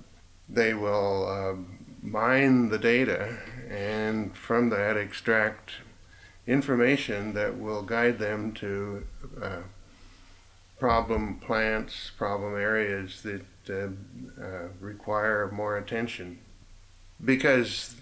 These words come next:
there's a, a system in place that already operates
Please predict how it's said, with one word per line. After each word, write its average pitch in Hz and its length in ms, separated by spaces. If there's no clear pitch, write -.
there's 113 260
a, 113 300
a 95 40
system 151 380
in 110 160
place 127 280
that 113 100
already 110 520
operates 104 760